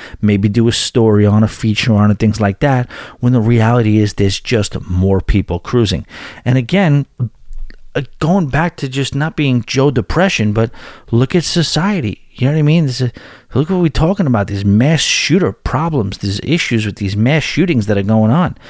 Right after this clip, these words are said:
We're not doing so good, <laughs> guys. I mean, and I'll say this too. What you see on the news, they, uh, you know, publicize so much more than it is. If you,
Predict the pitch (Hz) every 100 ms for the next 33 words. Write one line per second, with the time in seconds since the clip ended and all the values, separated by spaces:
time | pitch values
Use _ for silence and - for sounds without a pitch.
0 | - - - - 107 202 214 220 208 -
1 | 190 226 160 151 135 127 135 117 - -
2 | 160 - 180 - - 123 139 147 135 -
3 | - - 123 147 135 127 113 110 98 -
4 | 151 82 - _ _ - 110 120 147 -
5 | 127 120 104 98 104 127 139 143 - -
6 | _ - - - _ _ - 101 110 117
7 | 110 - _ 98 95 92 92 98 101 92
8 | 90 69 - - - - 127 135 107 -
9 | 104 92 87 - - - _ - - 170
10 | 180 139 110 123 113 101 95 98 87 64
11 | - - 98 127